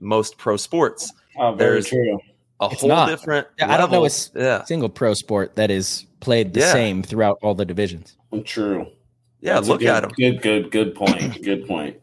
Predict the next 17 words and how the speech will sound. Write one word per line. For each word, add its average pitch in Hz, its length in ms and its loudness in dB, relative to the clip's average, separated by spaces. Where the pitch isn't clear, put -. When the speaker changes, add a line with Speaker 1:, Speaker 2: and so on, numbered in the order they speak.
Speaker 1:
You 110 140 -2
know, 135 160 4
and 120 420 2
I 117 80 2
think 170 240 -2
that 185 160 -4
there's 143 400 2
little 170 760 0
nuances 127 720 0
that 110 120 2
we 120 80 0
can 113 160 -4
add 117 320 2
to 131 60 -6
the 120 100 -2
professional 117 600 -2
game. 113 340 0